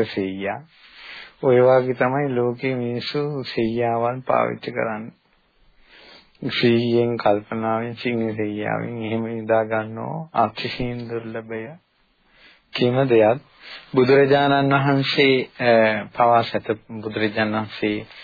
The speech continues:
පන්සාලිස් වසක් පුරාවට සෑම දිනක සෑම මොහොතකම උන්වහන්සේ සැතපුණා නම් යම් මොහොතක් සිංහ සීයාවෙන්මයි.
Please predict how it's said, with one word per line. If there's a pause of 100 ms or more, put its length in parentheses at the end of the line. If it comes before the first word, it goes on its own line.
(200)
පන්සාලිස් (100)
වසක්
පුරාවට (680)
සෑම
දිනක
සෑම
මොහොතකම
උන්වහන්සේ
සැතපුණා
නම්
යම්
මොහොතක් (960)
සිංහ
සීයාවෙන්මයි.